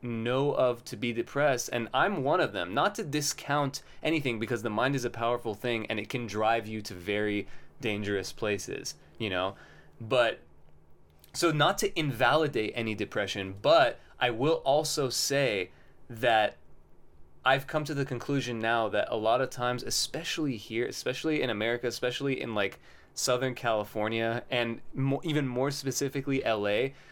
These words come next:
we're so fortunate already that any depression that we have, a lot of the times, it comes from being spoiled, you know? Our lives are so good that we're almost, like, finding reasons, finding things wrong with it.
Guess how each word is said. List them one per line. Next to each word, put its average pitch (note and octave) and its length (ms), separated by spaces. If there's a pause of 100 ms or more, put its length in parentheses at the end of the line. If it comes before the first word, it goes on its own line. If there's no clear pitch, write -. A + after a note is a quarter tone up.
(160)
we're G3 280
so D3+ 400
fortunate D3+ 720
already A#2+ 640 (360)
that A#2 380 (500)
any F#3+ 200
depression D3 800
that - 160
we A2+ 180
have, A2+ 540
a - 80
lot A#2+ 240
of D3+ 80
the C#3 80
times, C3+ 480 (260)
it C#3+ 120
comes D#3 240
from D3+ 160
being C3+ 240
spoiled, A2 600 (400)
you B2+ 120
know? A#2+ 320 (360)
Our F#3+ 120
lives G3 320
are F#3 60
so G3+ 420
good D3+ 500 (260)
that E3 140
we're F#3 120
almost, G#3+ 400
like, D#3 140
finding F#3+ 680
reasons, D3 600 (800)
finding F#3+ 540
things E3 360
wrong C3+ 340
with A#2 160
it. - 180